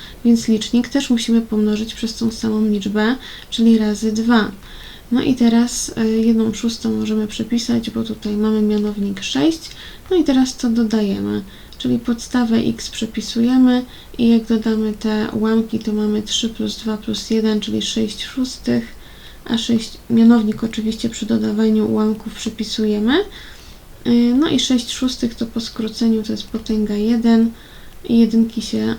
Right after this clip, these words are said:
nie pisze, tak jak mówiłam, czyli po prostu wynikiem jest x.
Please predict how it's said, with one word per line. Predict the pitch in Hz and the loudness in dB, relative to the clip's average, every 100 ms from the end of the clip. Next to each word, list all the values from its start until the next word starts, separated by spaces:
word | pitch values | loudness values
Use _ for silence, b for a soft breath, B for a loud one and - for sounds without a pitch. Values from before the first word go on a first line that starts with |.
| - | -2
nie | 220 | -4
pisze, | 208 233 233 | -2 -2 -2
tak | 226 214 | -4 -4
jak | 208 208 | -6 -4
mówiłam, | 214 214 214 214 214 214 B B B - | -4 -2 0 0 0 -2 B B B -10
czyli | 220 214 | -4 -4
po | 208 226 | -4 -8
prostu | 220 220 - 208 | -4 -4 -6 -6
wynikiem | 208 208 214 208 202 | -2 -2 -2 -4 -4
jest | 208 - - | -4 -8 -8
x. | - - - - | -8 -8 -12 -12